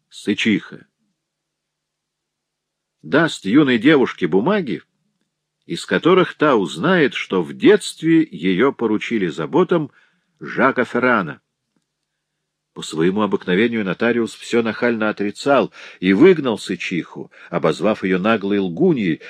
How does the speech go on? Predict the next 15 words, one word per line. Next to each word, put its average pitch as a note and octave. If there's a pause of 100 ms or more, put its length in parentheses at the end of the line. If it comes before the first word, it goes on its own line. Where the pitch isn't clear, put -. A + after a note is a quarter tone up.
(120)
однако F2+
на E2+
самом E2
деле F2
он F2+
поверил B2+
ей G#2 (280)
и D#2+
был G2
напуган D3
опасностью, G#2
которую F2
таили E2
ее D#2+
угрозы. D2+